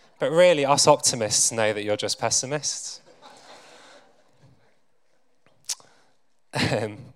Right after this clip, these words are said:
it's always interesting, kind of different experience of, uh, being a, someone who takes a rosier look at the glass than someone who takes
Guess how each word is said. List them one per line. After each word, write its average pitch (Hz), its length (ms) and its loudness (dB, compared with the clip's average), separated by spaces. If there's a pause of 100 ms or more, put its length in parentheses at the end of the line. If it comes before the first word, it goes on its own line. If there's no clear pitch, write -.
(880)
it's - 180 0
always 208 300 2
interesting, 147 600 -4
kind 120 200 -4
of 113 100 -4
different 117 440 -6
experience 113 840 -2
of, 95 220 -12
uh, 95 300 -8
being 107 260 -2
a, 95 320 -6
someone 98 380 -6
who 104 100 -12
takes 104 380 -8
a 101 40 -10
rosier 104 440 -4
look 98 260 -12
at 101 80 -16
the 104 80 -14
glass 98 460 -8
than 95 220 -16
someone 98 320 -8
who 98 120 -16
takes - 520 -10